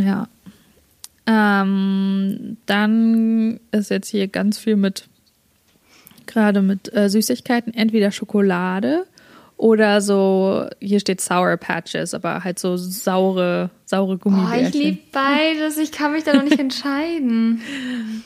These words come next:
Speaker 1: Ja, das ist
Speaker 2: Ah,
Speaker 1: echt
Speaker 2: aber wenn ich mich
Speaker 1: schwierig.
Speaker 2: entscheiden muss, dann glaub ich Schokolade.
Speaker 1: Ja, ich glaub, das Lustige ist, bei mir, ich war sonst eigentlich immer eher Richtung saure,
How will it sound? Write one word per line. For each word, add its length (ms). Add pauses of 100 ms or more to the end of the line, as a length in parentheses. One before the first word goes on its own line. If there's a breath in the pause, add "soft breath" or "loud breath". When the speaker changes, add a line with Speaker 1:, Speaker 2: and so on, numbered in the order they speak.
(180)
Speaker 1:
Ja, 180
das 160
ist 140
Speaker 2:
Ah, 60
Speaker 1:
echt 80
Speaker 2:
aber 160
wenn 120
ich 80
mich 120
Speaker 1:
schwierig. 60
Speaker 2:
entscheiden 400
muss, 280
dann 160
glaub 160
ich 80
Schokolade. 720 (1400 loud breath)
Speaker 1:
Ja, 1040 (160)
ich 240
glaub, 360 (260)
das 200
Lustige 580
ist, 360
bei 140
mir, 500 (180)
ich 220
war 100
sonst 240
eigentlich 320 (100)
immer 440
eher 320
Richtung 560 (720)
saure, 1000